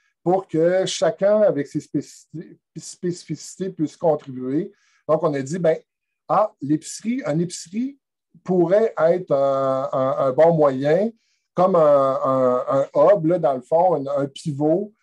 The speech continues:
de commandes, de, de liens avec les, les, euh, les partenaires externes, mais aussi avec les membres, d'implication, puis d'essayer que la courroie, à la fois pour les membres, puis la population, puis les partenaires, soit plus claire, au lieu d'avoir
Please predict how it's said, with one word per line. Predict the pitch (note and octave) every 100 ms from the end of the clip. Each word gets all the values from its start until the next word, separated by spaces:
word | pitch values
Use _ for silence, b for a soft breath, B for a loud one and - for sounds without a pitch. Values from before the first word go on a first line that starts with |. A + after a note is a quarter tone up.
| _
de | C3+ B2+ D3+ D3+ -
commandes, | E3 D3 D#3 E3 G3 F#3 D3
de, | D3+ D#3+ F3
de | C#3+
liens | C3+ C3+ F3
avec | F3 D3+ -
les, | C#3
les, | C3 C3 C3+
euh, | C3 C3 C3 B2+ B2+ -
les | C3 B2+
partenaires | D3 - D3 D#3 D3+
externes, | C3 - E3 F3+ G3 E3
mais |
aussi | C#3 C3 F3+
avec | D#3 C#3
les | C#3 C3+
membres, | C#3 D#3 F3+ F3 - _ _
d'implication, | C#3 D3 - - D3+ B2+ - G3+
puis | C#3+
d'essayer | C#3+ - C#3 E3 F3+
que | D#3+ D#3 F3 F3 _ _ _
la | C3+ C#3+
courroie, | - F3 - D#3 E3+ G3 A3+ A#3 _ _ _ _
à | E3
la | F#3 F3
fois | G#3+ G#3+ G#3
pour | E3+
les | D3+ C#3+
membres, | D#3+ F#3 F3
puis | C#3+
la | C3+
population, | C#3+ B2+ C#3+ C#3 - E3+
puis | D3
les | B2+
partenaires, | C3 - C#3+ E3+
soit | E3+ - C#3+ -
plus | - F#3+ F#3
claire, | D3+ D3 F3 G3 D3
au | C#3
lieu | D3 F#3
d'avoir | D3 B2+ D3 E3 F3+ F#3+